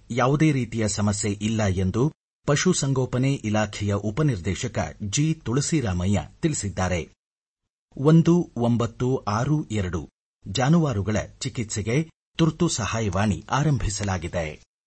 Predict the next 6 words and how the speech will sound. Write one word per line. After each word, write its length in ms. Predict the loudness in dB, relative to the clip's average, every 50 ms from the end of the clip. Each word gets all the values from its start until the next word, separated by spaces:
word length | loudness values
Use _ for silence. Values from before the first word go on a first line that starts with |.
| _ _ _ _ _ _ _ _ _ _ _
ಹುಬ್ಬಳ್ಳಿಯ 640 | _ 0 0 0 4 6 6 6 6 6 6 6 4 4 2 0 -2
ಗಂಗೂಬಾಯಿ 800 | -2 0 2 2 4 4 4 4 2 2 0 0 0 -2 -2
ಸಂಗೀತ 520 | -4 -2 -2 -2 -2 0 0 0 -2 -2 -2
ವಿದ್ಯಾಲಯ 600 | -2 -2 -2 0 0 0 2 2 2 2 4 4
ನೀಡುವ 480 | 4 2 2 0 0 2 2 2 0 -2 -10 -6
ಕೃಷ್ಣ 340 | -4 -2 -2 -2 -2 0